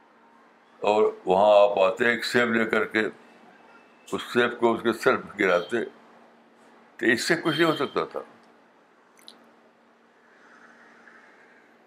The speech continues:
ایک ویل آرگنائزڈ ایک، ایک،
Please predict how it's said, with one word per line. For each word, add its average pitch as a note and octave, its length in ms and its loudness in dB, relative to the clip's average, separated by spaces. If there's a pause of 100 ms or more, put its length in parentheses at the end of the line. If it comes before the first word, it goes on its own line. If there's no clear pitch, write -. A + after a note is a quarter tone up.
(920)
ایک A2 240 -2 (160)
ویل B2 680 0 (720)
آرگنائزڈ A2 760 6 (480)
ایک، A2+ 240 -2 (720)
ایک، G2 240 -6